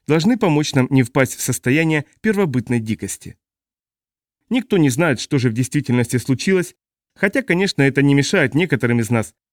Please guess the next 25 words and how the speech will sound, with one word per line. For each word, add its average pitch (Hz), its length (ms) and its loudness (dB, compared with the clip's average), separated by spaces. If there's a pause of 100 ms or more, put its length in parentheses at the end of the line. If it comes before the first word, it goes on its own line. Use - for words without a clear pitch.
(200)
разрабатывать 160 680 0
теории, 151 440 2 (140)
которые 208 300 0
смогут 160 440 -2
объяснить 131 460 -2
происшедшее. 117 720 -6 (720)
Беда 123 260 0
в - 60 -10
том, 214 180 0
что 131 140 -4
все 123 180 -4
теории 156 320 0
сводятся 160 420 0
к - 60 -16
простым 135 380 0
догадкам, 139 500 -2 (220)
в - 20 -20
которых 165 360 0
свою 147 240 4
роль 190 260 2
играют 131 420 0 (160)
разнообразнейшие 139 960 2
неверные 151 560 2
метафизические 139 800 -2
представления. 113 720 -4